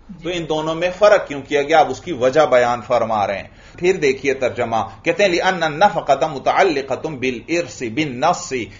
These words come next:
इसलिए क्योंकि नफके का ताल्लुक वरासत से होता है नस की वजह से, "बिखिलाफिल इत्क इंदल मिल्की",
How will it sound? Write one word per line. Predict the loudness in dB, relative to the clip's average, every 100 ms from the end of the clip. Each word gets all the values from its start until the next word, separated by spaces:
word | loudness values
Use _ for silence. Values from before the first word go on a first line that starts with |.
| -20 -8
इसलिए | -6 0 0
क्योंकि | 0 -2 0
नफके | 0 -2 -4 0
का | 2
ताल्लुक | 2 4 4 2 2
वरासत | 6 6 6 4 -4
से | -4
होता | -4 -4 0 0
है | 0 -2 -2
नस | -2 -4
की | -2
वजह | 0 2 0
से, | 0 -4 -6 -8
"बिखिलाफिल | -6 -2 -2 4 6 6 2 0 2 2
इत्क | 2 0 0
इंदल | 0 -2 2 4 4 2
मिल्की", | -4 -2 -2 -2 -4 -6 -6